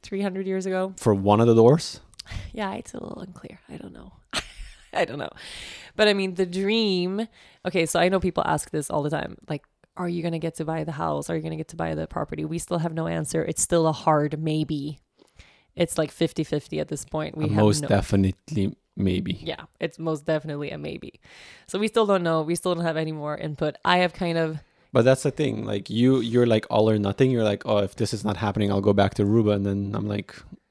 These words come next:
Speaker 2: either we commit to Sweden and, like, figure it out, or we commit to Aruba. But
Speaker 1: Yeah, but
Speaker 2: I,
Speaker 1: the thing,
Speaker 2: I don't think
Speaker 1: the
Speaker 2: it's
Speaker 1: thing
Speaker 2: fair
Speaker 1: is,
Speaker 2: either.
Speaker 1: like, this, I committed to this land.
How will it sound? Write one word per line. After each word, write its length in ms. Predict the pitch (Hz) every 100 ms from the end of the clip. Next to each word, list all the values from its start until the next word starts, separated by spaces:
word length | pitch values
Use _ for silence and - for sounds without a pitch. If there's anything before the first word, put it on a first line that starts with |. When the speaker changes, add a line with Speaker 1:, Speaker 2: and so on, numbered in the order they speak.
| _ _ _ -
Speaker 2:
either 240 | 110 120
we 80 | 110
commit 380 | - 104 147 -
to 80 | 180
Sweden 680 | - 190 190 208 208 180 - _ -
and, 160 | 110
like, 240 | 101 98 -
figure 340 | - 127 127
it 180 | 123 131
out, 280 | 147 151 -
or 240 | 113 107 104
we 140 | 101
commit 340 | - 113 107 -
to 80 |
Aruba. 480 | - 95 104 87 101
But 480 | - - - - - - _
Speaker 1:
Yeah, 140 | 233 214
but 160 | 196
Speaker 2:
I, 60 | 202
Speaker 1:
the 60 |
thing, 180 | - 254
Speaker 2:
I 40 | 107
don't 120 | 104
think 100 | 98
Speaker 1:
the 60 |
Speaker 2:
it's 80 | 98
Speaker 1:
thing 80 | -
Speaker 2:
fair 100 | 101
Speaker 1:
is, 100 | 98 98
Speaker 2:
either. 260 | 95 98 - _ _ _ _ _ _
Speaker 1:
like, 300 | 185 175 170 165
this, 360 | 208 - - - -
I 140 | 185 202
committed 460 | - 185 175 165
to 80 | 160
this 220 | 156 151
land. 520 | 151 175 151 - -